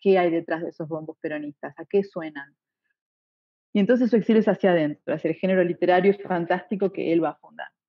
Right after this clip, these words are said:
Y obviamente hacia esa torre de marfil que construye para gritar. Gracias al Borges de Bioy Casares pude empezar a redescubrir a Borges, a reconectarme con, con su wor-,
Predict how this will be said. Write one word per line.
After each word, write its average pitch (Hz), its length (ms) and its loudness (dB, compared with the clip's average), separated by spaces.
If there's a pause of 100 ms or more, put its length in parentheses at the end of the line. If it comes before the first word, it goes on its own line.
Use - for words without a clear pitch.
(280)
Y 190 120 0
obviamente 208 640 2
hacia 170 260 -2
esa 190 180 0
torre 190 240 2
de 185 60 0
marfil 185 360 -4
que 202 140 -2
construye 180 560 -4
para 151 220 -6
gritar. - 360 -12 (1200)
Gracias 277 360 2
al 226 140 0
Borges 226 340 0
de 196 120 2
Bioy 202 180 2
Casares 214 520 -2 (140)
pude 214 460 -2
empezar 185 500 -2
a 208 60 2
redescubrir 185 480 0
a 190 40 2
Borges, 202 380 2
a 180 80 -6
reconectarme 180 680 -2
con, 170 320 -10
con 170 180 -20
su 175 120 -10
wor-, 190 180 -4